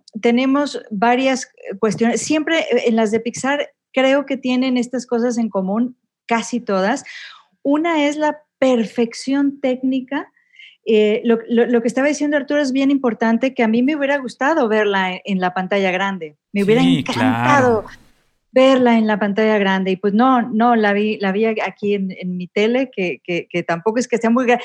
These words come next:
Speaker 1: que es grande, pero no tanto, ¿no? Y, y bueno, e-, esa es una, la perfección técnica que, que tienen todas las películas de Pix-, de Pixar, el, el, el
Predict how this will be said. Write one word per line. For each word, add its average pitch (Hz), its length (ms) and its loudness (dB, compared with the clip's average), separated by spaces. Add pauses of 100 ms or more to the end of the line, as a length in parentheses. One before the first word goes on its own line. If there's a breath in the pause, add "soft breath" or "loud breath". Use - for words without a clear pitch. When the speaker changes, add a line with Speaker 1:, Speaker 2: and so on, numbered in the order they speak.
(100)
Speaker 1:
que 247 100 2
es 240 80 4
grande, 285 400 4
pero 196 220 -4
no 202 140 -4
tanto, 202 460 -4
¿no? 220 200 -6 (920 soft breath)
Y, 220 340 2
y 220 120 2
bueno, 220 260 4
e-, 247 260 4
esa 277 140 2
es 277 140 -2
una, 226 200 2
la 220 200 0
perfección 240 680 -2
técnica 302 600 -6 (460 loud breath)
que, 226 320 2
que 214 120 0
tienen 262 480 0
todas 302 340 2
las 277 200 -4
películas 240 440 -2
de 214 100 -2
Pix-, 196 400 -10
de 185 200 -4
Pixar, 196 480 -2 (480 loud breath)
el, 226 400 4
el, 226 440 2
el 233 340 2